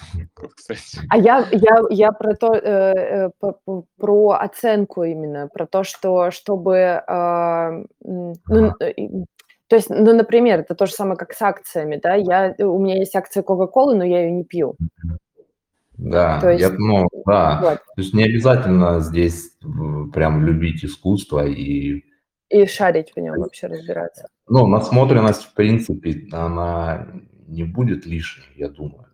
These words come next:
Speaker 3: И это поможет вообще не взять какой-то там, условно, не, ну, не ликвид и вообще. Но это всё равно понятие красоты, это же субъективное понятие.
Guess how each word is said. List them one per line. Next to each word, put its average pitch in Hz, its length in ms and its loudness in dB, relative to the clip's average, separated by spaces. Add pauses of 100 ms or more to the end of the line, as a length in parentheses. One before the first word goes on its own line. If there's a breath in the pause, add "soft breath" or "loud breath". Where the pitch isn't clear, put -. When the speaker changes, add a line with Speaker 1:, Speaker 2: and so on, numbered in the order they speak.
(120)
Speaker 3:
И - 400 -6
это - 220 -10
поможет 80 580 -6 (320)
вообще 76 340 -12
не 73 120 -8
взять 71 300 -8
какой-то - 460 -20
там, 65 360 -14 (140)
условно, 73 640 -10 (420)
не, 78 240 -6
ну, 73 280 -8 (160)
не 78 140 -6
ликвид 92 520 -6
и - 360 -14
вообще. - 420 -16
Но 104 220 0
это 95 420 0
всё 92 160 -2
равно 123 200 2
понятие 104 340 0
красоты, - 400 -6
это 95 180 -6
же 82 100 -8
субъективное 87 640 -4
понятие. 78 480 -6